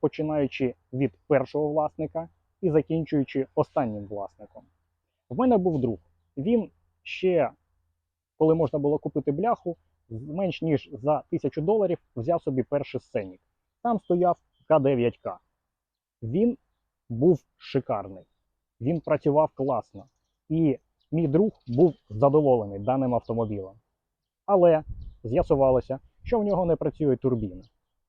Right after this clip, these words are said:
Він полагодив турбіну і наслужу-, насолоджувався ще більше. Проблема не в самому моторі, а проблема в його обслуговуванні.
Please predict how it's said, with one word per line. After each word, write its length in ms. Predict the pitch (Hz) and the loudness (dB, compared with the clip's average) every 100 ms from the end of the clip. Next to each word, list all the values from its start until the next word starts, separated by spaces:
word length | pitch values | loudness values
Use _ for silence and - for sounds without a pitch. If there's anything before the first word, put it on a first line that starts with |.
| _ _ _ 135 | _ _ _ -2
Він 220 | 170 151 | 2 2
полагодив 560 | 143 131 110 117 110 - | 2 2 2 0 -4 -2
турбіну 580 | 127 110 107 110 143 - _ _ - | 0 0 -2 -4 -6 -10 _ _ -2
і 80 | 165 | 2
наслужу-, 580 | 165 - 156 156 143 156 | 2 2 2 2 -2 -6
насолоджувався 960 | 160 143 143 151 147 135 131 139 - 156 - | 0 2 2 2 2 0 0 0 -2 -4 -4
ще 240 | - 165 | -2 0
більше. 440 | 139 127 101 - _ _ _ _ _ _ _ _ _ _ _ _ _ _ _ _ _ | 0 -2 -4 -14 _ _ _ _ _ _ _ _ _ _ _ _ _ _ _ _ _
Проблема 600 | 147 139 151 175 160 139 - _ 131 | 2 4 4 4 2 0 -4 _ -2
не 240 | 143 156 | 0 0
в 60 | - | 0
самому 420 | 139 131 127 123 | 0 2 2 2
моторі, 440 | 120 - 117 95 - _ - | 0 0 -2 -4 -14 _ -2
а 100 | 147 | 0
проблема 500 | 147 139 123 131 127 | 2 2 2 2 2
в 60 | 113 | 2
його 240 | 120 120 | 0 0
обслуговуванні. 840 | 117 - 127 117 101 95 95 101 | -2 -4 -2 -2 -4 -8 -18 -20